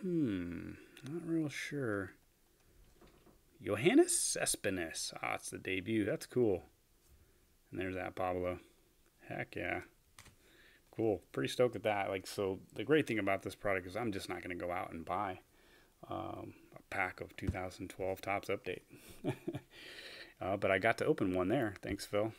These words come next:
So, two thousand fourteen Bowman Draft. Lots of stuff in here. Um, Rafael Devers, you can see the list of what he's got us chasing in here.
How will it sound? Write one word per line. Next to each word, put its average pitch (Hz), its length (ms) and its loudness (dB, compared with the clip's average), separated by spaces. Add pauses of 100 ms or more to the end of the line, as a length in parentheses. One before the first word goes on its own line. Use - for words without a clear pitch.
(1300)
So, 104 680 6
two 131 120 0
thousand 127 380 2
fourteen 120 500 2
Bowman 110 360 6
Draft. 101 580 2 (320)
Lots 135 240 2
of - 80 -6
stuff 117 260 2
in 110 80 -2
here. 110 440 2 (880)
Um, 95 720 0 (800)
Rafael 110 360 2
Devers, 104 420 2
you 101 140 0
can 98 160 -8
see 101 180 0
the 92 80 -2
list 92 320 -2
of 92 120 -8
what 92 160 -6 (100)
he's 101 180 -4
got 98 180 -4
us 95 140 -8
chasing 98 500 -4
in 90 120 -4
here. 92 300 -8